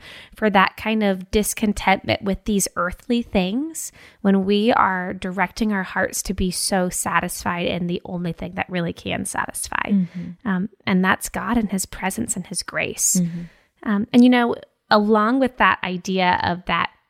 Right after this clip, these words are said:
Speaker 1: discontentment, and really what I was just saying a minute ago, too, about the idea of patience is that, you know, this season reminds us that we can trust in God's sovereignty,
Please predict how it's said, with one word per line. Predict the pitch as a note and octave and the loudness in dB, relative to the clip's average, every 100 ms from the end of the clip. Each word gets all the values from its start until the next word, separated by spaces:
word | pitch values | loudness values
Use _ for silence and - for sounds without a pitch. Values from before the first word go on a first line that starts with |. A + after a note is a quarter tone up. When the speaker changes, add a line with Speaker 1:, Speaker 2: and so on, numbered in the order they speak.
| - F#3+ - | -16 -6 2
Speaker 1:
discontentment, | G3+ - - F#3+ F#3 - F3 - G3 E3 E3 - - _ - - _ | 2 2 -2 0 0 0 -6 -2 0 -2 -4 -12 -20 _ -20 -20 _
and | G#3+ F#3+ | 0 4
really | A#3+ G4 | 6 6
what | A#3 F#3+ | 6 6
I | F3 | 4
was | F3 - | 2 -2
just | G#3 - | -4 0
saying | G3 G3 | 2 2
a | |
minute | F#3+ A3 C4+ | 2 4 2
ago, | G#3 F#3 E3+ E3+ F3 - - | 2 2 2 2 -2 -4 -4
too, | - C4+ A#3+ F#3 F3+ - - - _ | 2 6 6 4 2 -6 -20 -20 _
about | G3 F#3+ - | 2 2 4
the | G#3 | 2
idea | F#3+ G3 - | 2 0 0
of | F3+ | 2
patience | - G3+ A3+ - E3+ - - | 2 2 0 0 -2 -2 -4
is | F3 F#3 - - - - | -4 -6 -12 -20 -20 -10
that, | - | -2
you | G#3 | 4
know, | G3+ F3+ F#3 - _ _ G#3 | 4 4 0 -6 _ _ -2
this | A3 A3+ | 0 2
season | - B3 B3+ C4+ A3 | 2 4 4 4 6
reminds | G3 F#3 F3 A3 A3 | 4 4 2 0 -2
us | G3 | -2
that | A3 - | 0 0
we | F3 | -2
can | - - G3 F3+ F#3+ G3+ | -4 -10 -6 -4 -4 -4
trust | - F3 E3+ - | -2 0 0 -2
in | F3 F3 | -4 0
God's | E3 E3 - | 0 0 2
sovereignty, | E3 D3+ - B3 - D#4+ E4+ | 2 2 2 -2 -2 -4 -6